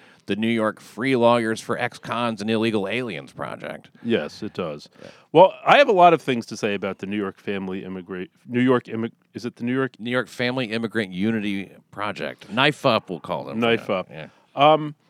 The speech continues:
Speaker 2: well, yeah, making it all about unifying families, of course, makes it sound like it's, you know, strictly this positive thing.
Speaker 1: Yes.
Speaker 2: I mean,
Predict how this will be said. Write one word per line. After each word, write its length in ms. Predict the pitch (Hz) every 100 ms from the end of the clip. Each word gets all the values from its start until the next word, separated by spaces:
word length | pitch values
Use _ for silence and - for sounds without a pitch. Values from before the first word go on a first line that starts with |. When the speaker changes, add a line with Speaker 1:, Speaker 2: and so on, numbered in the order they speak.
| _ -
Speaker 2:
well, 160 | 233
yeah, 280 | 220 196 92
making 320 | 110 180 185
it 100 | 170
all 140 | 147 143
about 380 | 131 127 117 117
unifying 560 | 135 135 135 117 107
families, 720 | - 135 135 123 98 87 87
of 160 | 92 -
course, 280 | - 98 -
makes 240 | 95 -
it 80 | 90
sound 320 | - 92 90 87
like 240 | 85 -
it's, 240 | 90 -
you 40 | 123
know, 100 | 92
strictly 360 | - - 107 95
this 140 | 90
positive 460 | - 98 92 92 82
thing. 300 | 147 135 - -
Speaker 1:
Yes. 340 | 80 69 - _
Speaker 2:
I 100 | -
mean, 240 | 139 139